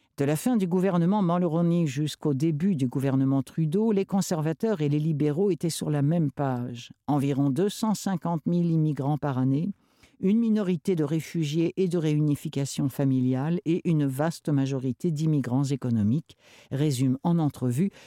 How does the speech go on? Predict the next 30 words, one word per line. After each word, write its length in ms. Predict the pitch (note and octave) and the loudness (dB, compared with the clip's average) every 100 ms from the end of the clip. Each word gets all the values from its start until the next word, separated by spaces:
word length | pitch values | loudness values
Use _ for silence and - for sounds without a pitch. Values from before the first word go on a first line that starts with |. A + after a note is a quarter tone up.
| - | -12
celui 380 | - - F#3+ A3+ | -2 0 0 -2
qui 160 | - | 0
a 140 | D3 E3+ | 0 2
amorcé 420 | D3 D#3 - C3 | 0 0 -4 -6
sa 200 | - C3+ | -4 -4
carrière 520 | - C#3 C#3 B2+ A2+ - | -2 -2 0 0 -2 -2
au 80 | C#3 | -2
Globe 320 | C#3+ D3+ C3 | 0 0 2
and 120 | B2 | 2
Mail 500 | A#2+ B2+ C3+ D3+ C#3 _ - - | 2 2 0 0 -2 _ -20 -6
en 160 | C#3 C3 | -2 2
mille 160 | D3+ | 2
neuf 160 | D#3 B2+ | 2 -2
cent 180 | - D#3+ | -2 -4
quatre-vingt-onze. 1040 | D3+ - C3 A#2+ - A2+ G#2+ A2 E3+ - _ _ _ _ _ _ _ _ _ _ _ _ _ _ _ _ - | -4 -6 -4 -4 -4 -2 -2 -4 -12 -16 _ _ _ _ _ _ _ _ _ _ _ _ _ _ _ _ -2
Un 100 | C#3 | 0
système 420 | G#3+ - A#3 F#3 | 0 0 0 2
dans 100 | F#3 | 2
lequel 340 | F3+ - F#3+ | 2 2 2
les 200 | E3+ D#3 | 2 2
immigrants 320 | F3+ F#3 F3+ | 2 2 2
économiques 540 | F3 D#3 E3 E3+ F3 - | 0 2 2 2 0 -2
sont 180 | - D#3+ | -2 -2
choisis 460 | - D#3+ D3+ E3+ | 0 0 0 0
en 100 | C#3+ | 0
fonction 480 | C#3 E3 D3+ - F3+ | 0 -2 -2 -2 0
d'un 180 | C3+ C#3 | 2 0
système 520 | - D#3 - E3+ C3+ | -2 -6 -4 0 0
de 100 | C3 | 0
points 360 | B2 - F#3 | -4 -2 -2